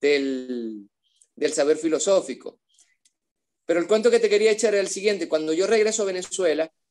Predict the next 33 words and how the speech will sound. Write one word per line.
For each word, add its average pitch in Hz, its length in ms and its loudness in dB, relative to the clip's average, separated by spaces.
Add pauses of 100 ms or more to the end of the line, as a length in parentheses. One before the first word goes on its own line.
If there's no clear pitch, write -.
(340)
imagínate, 156 340 -2
me 151 100 -4
fui 156 100 -6
en 180 60 -2
el 196 60 -2
noventa 185 360 -2
y 156 80 0
cinco 208 320 -2
y 190 40 -2
regresé 165 260 -2
en 165 80 -6
el 165 80 -6
dos 165 100 -6
mil 160 180 -6
seis. 156 380 -2
Once 214 400 2
años 208 260 -2
ininterrumpidos 170 720 -2
de 180 60 -2
estudio 175 320 -2
filosófico 180 640 -6
en 165 60 -6
universidades 147 600 -4
europeas, 135 520 -4 (480)
hasta 135 200 -4
llegar 139 220 0
al 156 100 0
nivel 165 240 0
de 170 100 -2
pol-, 160 260 -6 (200)
postdoctorado, 147 600 0
de 175 120 0
ando-, 143 200 -4